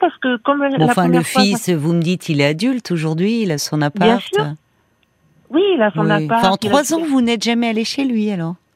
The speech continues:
Speaker 1: Non, je ne connais pas.
Speaker 2: Oui, c'est bizarre. Il cloisonne
Speaker 1: Ah.
Speaker 2: beaucoup, hein, ce monsieur.
Speaker 1: Eh ben, je ne, je, alors moi, j'avais supposé qu'au début, il avait peut-être une double
Speaker 2: Oui.
Speaker 1: vie.
Speaker 2: Oui.
Speaker 1: Mais bon, euh, a priori, non, je peux lui faire confiance. Mais,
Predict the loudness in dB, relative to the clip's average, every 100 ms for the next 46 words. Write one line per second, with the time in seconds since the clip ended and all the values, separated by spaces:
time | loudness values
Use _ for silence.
0 | _ 0 2 2 0 -2 0 0 0 0
1 | 0 2 2 2 0 0 -4 -6 -4 0
2 | 2 2 2 0 2 0 0 0 0 -2
3 | -4 -6 -6 -6 -8 -8 _ _ _ _
4 | _ _ _ _ _ _ -4 0 2 2
5 | 0 0 -2 0 0 0 0 -2 0 2
6 | 2 2 0 0 -4 -8 -4 -2 0 0
7 | 0 -2 -4 -6 -4 -2 -2 -2 -6 -6
8 | -6 -4 -4 -2 0 2 2 2 0 -2
9 | _ -8 -2 0 0 2 2 2 2 0
10 | 0 -4 -6 -6 -4 -6 -4 -4 0 0
11 | -2 -6 -4 -2 0 0 -2 -6 -4 -4
12 | -4 -8 -8 -6 -6 -2 -2 -2 -8 -16
13 | -16 -20 -20 0 4 4